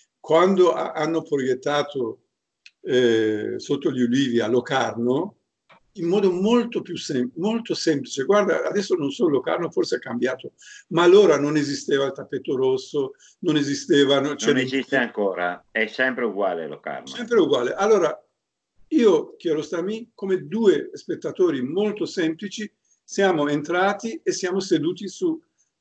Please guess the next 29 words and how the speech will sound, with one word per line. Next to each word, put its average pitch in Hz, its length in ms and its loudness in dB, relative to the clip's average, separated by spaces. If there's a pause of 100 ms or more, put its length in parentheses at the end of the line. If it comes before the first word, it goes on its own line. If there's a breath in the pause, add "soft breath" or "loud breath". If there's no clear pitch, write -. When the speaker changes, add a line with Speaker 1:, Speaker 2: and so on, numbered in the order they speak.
Speaker 1:
<clears throat> 190 240 0
su 156 200 -4
due 156 340 4
sedie, 127 400 -2
due 123 220 -2
poltrone. 113 500 -8 (440 soft breath)
Finché 202 280 2
è 202 40 6
arrivato 160 520 4
la 131 100 0
signora 131 460 -2
Bignardi, 120 760 -4 (220)
che - 140 -8
era 127 220 0
all-, 117 240 -4
allora 123 540 2
direttrice 107 600 -10
del, 57 440 -6 (540)
del 123 240 2
festival, 202 680 0 (640)
finito 233 440 0
il 220 80 -6
film, 247 520 -2 (340)
ha 269 80 -4
chiamato 214 440 -2
Kiarostami 165 640 0 (280 soft breath)
sul, 139 600 2
sul 123 300 -12
palco 120 560 -4